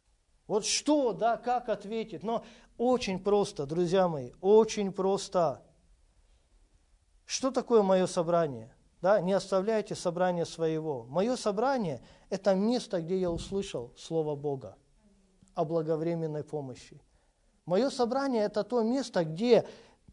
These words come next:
я, находясь на богослужении, я подошёл к престолу благодати.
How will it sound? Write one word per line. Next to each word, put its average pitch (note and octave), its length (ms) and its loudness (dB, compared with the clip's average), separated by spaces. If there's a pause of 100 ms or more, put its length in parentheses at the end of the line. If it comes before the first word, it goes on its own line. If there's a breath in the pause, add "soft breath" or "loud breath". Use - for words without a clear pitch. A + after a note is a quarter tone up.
(220)
я, A3 400 10
находясь G3+ 1000 4
на F#3 100 4
богослужении, G3 760 2
я F3+ 120 4
подошёл F#3 500 0
к F#3+ 60 -8
престолу E3+ 480 -2
благодати. D3+ 720 -4